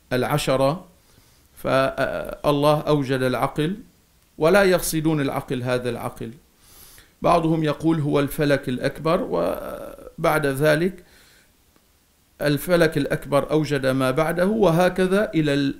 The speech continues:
الفلك العاشر. فبعضهم يقول هو ما تحت مقعر القمر،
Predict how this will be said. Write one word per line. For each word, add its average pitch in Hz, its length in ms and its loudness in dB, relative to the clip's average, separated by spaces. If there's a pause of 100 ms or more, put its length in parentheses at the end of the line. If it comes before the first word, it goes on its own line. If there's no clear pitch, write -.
(260)
الفلك 151 460 0
العاشر. 143 560 0 (880)
فبعضهم 170 600 2
يقول 156 360 0
هو 147 420 2 (180)
ما 147 160 2
تحت 160 360 -4
مقعر 147 680 -2
القمر، 139 580 0